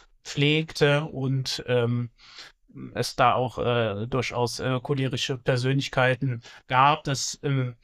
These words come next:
das hat sich auch komplett ja gewandelt und, ähm, man geht jetzt, ähm, idealerweise sehr partnerschaftlich um mit, ähm, den, den angestellten Kollegen und, ähm,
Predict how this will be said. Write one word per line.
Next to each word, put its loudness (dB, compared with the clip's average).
das -2
hat 0
sich -4
auch 2
komplett -2
ja 4
gewandelt 0
und, 0
ähm, 0
man 0
geht -2
jetzt, 0
ähm, -2
idealerweise 4
sehr 0
partnerschaftlich -2
um 0
mit, -2
ähm, 2
den, 0
den 0
angestellten 0
Kollegen 2
und, -6
ähm, -2